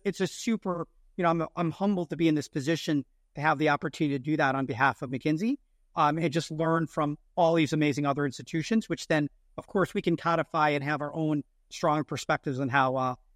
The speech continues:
things can go forward. So it, it's been the most I've ever worked, but I gotta tell you, probably the greatest learning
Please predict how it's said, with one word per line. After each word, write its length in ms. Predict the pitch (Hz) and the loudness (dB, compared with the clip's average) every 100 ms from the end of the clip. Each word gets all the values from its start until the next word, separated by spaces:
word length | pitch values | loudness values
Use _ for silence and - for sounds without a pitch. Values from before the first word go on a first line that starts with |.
| _ - | _ 0
things 220 | 151 - | 0 2
can 160 | 151 | -2
go 120 | 131 127 | -2 -4
forward. 400 | - 143 127 117 | -4 -4 -4 -2
So 200 | 156 165 | -4 0
it, 200 | 175 185 | 0 2
it's 160 | 165 | -2
been 280 | - 160 156 - _ _ | 0 2 0 -6 _ _
the 80 | 170 | 0
most 260 | 190 226 220 | 4 4 4
I've 100 | 196 | 2
ever 200 | 185 170 | 0 0
worked, 260 | 180 180 | -2 -2
but 80 | 180 | 0
I 60 | 165 | 2
gotta 200 | 165 160 | 4 2
tell 180 | 165 160 | 0 0
you, 100 | 147 | -2
probably 300 | - 156 156 | -2 -2 0
the 100 | 143 | -4
greatest 560 | 151 165 185 185 - | 0 2 2 0 -2
learning 500 | 156 156 160 180 196 | 0 2 2 0 -2